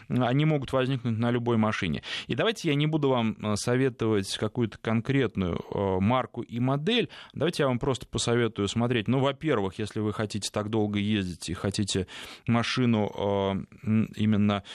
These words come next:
выносливую и надолго, к-, проезжаете вы в год достаточно много, больше, чем средний российский водитель. М, э,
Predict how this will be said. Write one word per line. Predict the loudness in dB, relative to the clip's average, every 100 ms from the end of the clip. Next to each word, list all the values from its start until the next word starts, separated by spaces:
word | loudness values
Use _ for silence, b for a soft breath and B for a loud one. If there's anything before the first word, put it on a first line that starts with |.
| B B B B B B B B _
выносливую | 0 2 2 2 2 2 2 4 4
и |
надолго, | 4 2 2 2 0
к-, | -4 -6
проезжаете | 0 0 2 2 2 2
вы | 2
в | 2
год | 0 2
достаточно | 0 0 -2 -2 0 2 4 4 2
много, | 4 4 4 2 2
больше, | 2 0 0
чем | -2 0
средний | 0 0 0 2 2
российский | 2 -2 -4 -6 -2 -2
водитель. | -2 -2 0 2 2 0 0 0 B B B B B -6
М, | 2 4 6
э, | 4